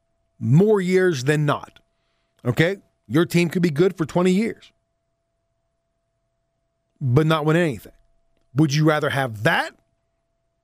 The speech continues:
Or would you rather have that title, like, guaranteed this year, but then you're absolutely horrible for the next fifteen, twenty years?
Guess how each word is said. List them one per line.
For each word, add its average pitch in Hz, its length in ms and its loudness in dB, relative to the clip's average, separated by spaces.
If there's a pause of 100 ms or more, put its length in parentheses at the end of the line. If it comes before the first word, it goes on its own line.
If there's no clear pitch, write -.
(540)
Or 190 160 4
would 180 180 0
you 196 100 4
rather 196 360 2
have 170 320 0
that 185 220 -2
title, 190 380 0
like, 139 360 -4
guaranteed 220 760 0 (680)
this 190 340 0
year, 208 340 -2 (520)
but 147 160 2
then 190 240 2
you're 190 180 2 (100)
absolutely 208 580 0
horrible 165 840 0 (480)
for 190 140 2
the 180 100 2
next 190 260 0
fifteen, 165 400 0
twenty 135 240 -2
years? - 260 -14